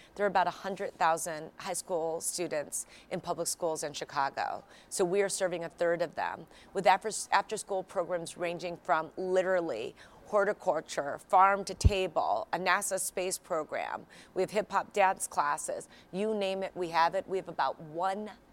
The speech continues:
thousand programs that go on at any given time. We're the largest employer of teens in the city of Chicago in the summer. Last summer, we had thirteen thousand five hundred teens work for us as students at After School Matters.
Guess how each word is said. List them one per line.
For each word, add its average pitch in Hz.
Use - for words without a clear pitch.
thousand 175
programs 69
that 180
go 180
on 170
at 156
any 170
given 160
time. 151
We're 175
the 175
largest 180
employer 175
of -
teens 175
in 170
the 165
city 170
of 160
Chicago 156
in 175
the 170
summer. -
Last 180
summer, 180
we 165
had 160
thirteen 185
thousand 165
five 160
hundred 165
teens 160
work 170
for 160
us 123
as -
students 165
at 151
After 147
School 151
Matters. 123